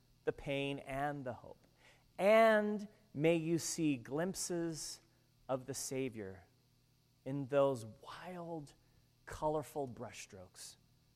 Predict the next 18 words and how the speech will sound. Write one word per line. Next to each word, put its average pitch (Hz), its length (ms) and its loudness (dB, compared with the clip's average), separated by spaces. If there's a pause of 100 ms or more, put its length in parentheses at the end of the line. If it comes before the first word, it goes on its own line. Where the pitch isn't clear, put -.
(280)
who 180 120 2
tells 185 400 6
us, 160 200 0
no 170 80 0
matter 160 380 8 (200)
how 214 360 12
dark 180 400 10
the 151 100 2
night 165 280 2
may 156 200 0
be, 123 260 -6
"Do 240 720 0 (180)
not - 580 4 (440)
fear. 160 380 2 (960)
I - 180 0
am 180 140 0
with 165 260 2
you. 110 160 -8